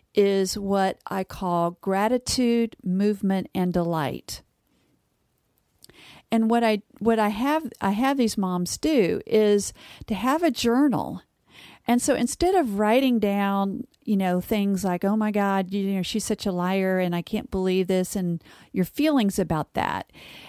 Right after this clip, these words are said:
the purpose of the exercise is to help you see beyond that thing that you're obsessing about or the fear.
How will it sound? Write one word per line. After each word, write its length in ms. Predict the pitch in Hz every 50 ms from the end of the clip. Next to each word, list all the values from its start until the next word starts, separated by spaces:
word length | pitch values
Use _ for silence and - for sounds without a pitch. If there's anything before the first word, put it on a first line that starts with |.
| - _ _ _ _ - -
the 160 | - 196 226
purpose 560 | 214 - - - 302 320 359 - - 277 262 -
of 180 | - - 185
the 160 | 190 190 -
exercise 800 | - - - - - 262 226 - - 214 185 175 170 170 180 -
is 160 | 233 220 - -
to 100 | 208 190
help 400 | - - 277 302 339 - - 226
you 400 | 202 190 185 180 180 175 185 - - - - - - -
see 440 | - - - - - 311 311 330 330
beyond 880 | 262 262 233 214 208 202 185 185 190 190 196 196 196 196 196 196 196 -
that 400 | - 165 196 185 185 185 180 - _ _ _
thing 220 | - 247 247 254 254
that 200 | 247 226 - -
you're 80 | 202
obsessing 560 | 185 - - - - 233 226 - - 240 208 202
about 380 | 185 165 180 170 170 - - -
or 120 | - 180
the 100 | 175 185
fear. 580 | - - - 254 254 220 160 - - - -